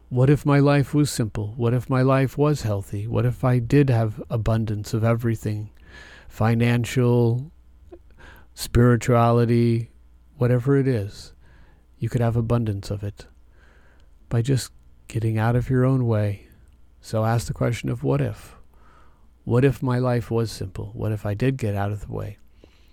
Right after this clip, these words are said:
What if I was healthy? What would it feel like? What if I did have financial abundance? What would I do?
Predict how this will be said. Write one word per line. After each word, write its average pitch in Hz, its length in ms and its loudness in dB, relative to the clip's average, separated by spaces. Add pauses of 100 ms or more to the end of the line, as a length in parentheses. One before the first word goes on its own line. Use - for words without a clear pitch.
(540)
What 147 140 4
if 165 140 4
I 160 100 4
was 151 300 4
healthy? 107 340 -2
What 117 240 -2
would 139 100 -2
it - 140 -4
feel 131 320 2
like? 98 300 -4 (240)
What 123 160 2
if 120 80 -2
I 127 100 4
did 147 240 2
have 120 180 0
financial 110 640 -6
abundance? 101 680 -6
What 123 160 0
would 120 120 -2
I 117 140 0
do? 113 480 -4